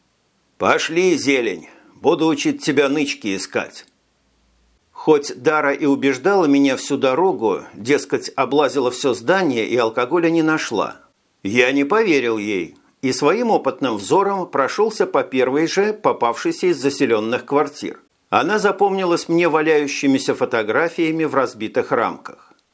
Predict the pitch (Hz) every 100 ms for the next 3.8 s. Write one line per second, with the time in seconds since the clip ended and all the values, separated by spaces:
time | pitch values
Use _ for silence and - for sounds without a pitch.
0 | _ 107 127 131 170 - 180 - 185 175
1 | 143 175 165 - 98 107 113 156 214 190
2 | 151 196 202 - 196 131 123 113 139 131
3 | 117 123 143 139 107 90 78